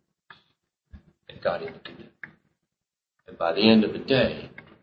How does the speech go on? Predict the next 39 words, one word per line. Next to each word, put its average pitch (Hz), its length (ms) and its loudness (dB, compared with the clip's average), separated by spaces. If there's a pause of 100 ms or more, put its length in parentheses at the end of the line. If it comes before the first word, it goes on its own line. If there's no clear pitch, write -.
(220)
the - 80 -16
joy 78 360 0
had 73 200 -12
returned. 71 480 -12 (580)
That's - 180 -2
my 90 120 -4
point. - 360 -6 (640)
Go 139 240 12
ahead 139 340 6
and - 200 -6
pick 127 260 -2
up - 200 -2
the 110 80 0
broom - 600 -2 (840)
when 87 140 -8
you 82 100 -6
don't 110 220 4
have 123 220 4
the 131 80 2
joy, 76 500 0 (920)
but 113 260 -2
don't 196 300 10
say 190 360 2
the 160 100 2
joy 151 340 -4
doesn't 139 340 -4
count. 147 480 -2 (420)
Pray 190 640 10
that 135 340 2
in 208 220 8
the 180 180 8
picking 175 280 6
up 156 180 2
the 139 60 0
broom, 143 380 2
the 117 80 4
joy 123 340 4
will 113 200 4
return. 110 720 -4